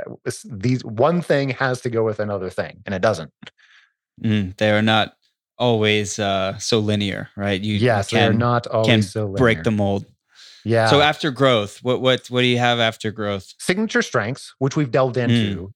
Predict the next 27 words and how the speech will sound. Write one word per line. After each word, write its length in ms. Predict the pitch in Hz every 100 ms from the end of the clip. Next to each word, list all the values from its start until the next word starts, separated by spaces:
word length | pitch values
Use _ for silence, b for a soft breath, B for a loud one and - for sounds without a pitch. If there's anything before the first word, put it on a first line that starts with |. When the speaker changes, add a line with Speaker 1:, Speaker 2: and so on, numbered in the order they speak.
| -
Speaker 1:
uh, 80 | 107
that, 260 | 95 117
you 60 | 123
know, 80 | 104
Speaker 2:
Yeah. 60 | 92
Speaker 1:
how 120 | 123
well 280 | 123 120 120
your 140 | 113
work 260 | 107 110 -
takes 240 | 110 -
advantage 400 | 101 104 104 98
of 100 | 104
your 120 | 90
talents 520 | - 117 110 110 101 -
and 100 | 90
predispositions 800 | 110 107 - 92 101 - 101 98
and 80 | 92
abilities. 600 | 87 80 82 107 156 - B B _
And 140 | 135 135
then 120 | 127
supportive 520 | - - 185 190 -
people, 320 | - 294 117
which 160 | 117 -
we 100 | 139
also 560 | 226 - 123 107 107 b b 120
mentioned 520 | 120 117 107 110 98
earlier, 540 | 95 90 85 87 123